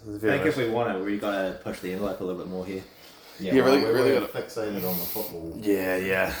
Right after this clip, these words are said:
Speaker 1: And it was, by the time we get to the end of the, end of the football, we were starting to, starting to feel the effects of the night. So, yeah, man. But, <sighs> uh,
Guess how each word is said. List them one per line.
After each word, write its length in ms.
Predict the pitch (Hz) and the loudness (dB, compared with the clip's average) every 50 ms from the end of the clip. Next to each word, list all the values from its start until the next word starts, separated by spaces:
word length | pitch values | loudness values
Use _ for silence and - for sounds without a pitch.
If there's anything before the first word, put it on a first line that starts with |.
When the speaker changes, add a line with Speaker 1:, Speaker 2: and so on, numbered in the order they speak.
| - - - - | -8 -10 -12 -10
Speaker 1:
And 120 | 110 - 101 | -8 -4 -2
it 120 | 107 107 | -2 2
was, 280 | 107 110 107 104 101 98 | 4 4 4 4 2 0
by 140 | 101 104 95 | -2 -2 -2
the 60 | 92 | -2
time 200 | 123 117 107 92 | 0 0 0 0
we 80 | 92 | 0
get 180 | 90 92 87 90 | -2 -4 -4 -6
to 60 | 90 | -8
the 120 | 87 92 92 | -6 -6 -6
end 100 | 90 - | -6 -8
of 240 | - - - - | -12 -14 -14 -8
the, 80 | - 104 | -6 -6
end 100 | 95 90 | -4 -4
of 60 | 90 | -6
the 60 | 90 | -6
football, 380 | - - 95 90 - 90 92 90 | -4 -4 -6 -6 -4 -6 -4 -2
we 80 | 92 92 | -2 0
were 200 | 95 98 92 90 | 2 2 0 0
starting 320 | - - 95 87 82 82 | -2 -4 -6 -6 -6 -8
to, 140 | 90 90 - - - - | -10 -10 -10 -12 -14 -14
starting 320 | - - 101 90 80 95 | -8 -6 -6 -6 -6 -6
to 60 | - | -8
feel 240 | - - 101 98 95 | -2 0 2 2 2
the 180 | 90 95 92 90 | 0 0 -2 -2
effects 420 | 87 - - 101 98 92 - - | -4 -4 -4 -4 -4 -4 -6 -6
of 60 | 98 | -4
the 80 | 92 95 | -2 -2
night. 260 | 95 98 98 98 - - - - - - - - 113 - - - | -2 0 -2 -2 -4 -8 -14 -20 -20 -18 -16 -14 -14 -14 -14 -10
So, 340 | - 110 110 101 101 101 101 - - - - - - - - - _ _ _ _ _ - - _ _ _ _ _ - _ | 0 4 6 6 6 4 2 -2 -12 -20 -20 -20 -20 -20 -20 -20 _ _ _ _ _ -20 -20 _ _ _ _ _ -12 _
yeah, 160 | - 120 127 | 2 4 4
man. 260 | 123 113 117 135 135 127 | 6 6 4 2 2 0
But, 260 | 123 117 - - - - - - | -2 -4 -4 -4 -10 -18 -20 -20
<sighs> 180 | - _ - - | -20 _ -16 -10
uh, 320 | - - - - - - | -8 -6 -4 -4 -4 -6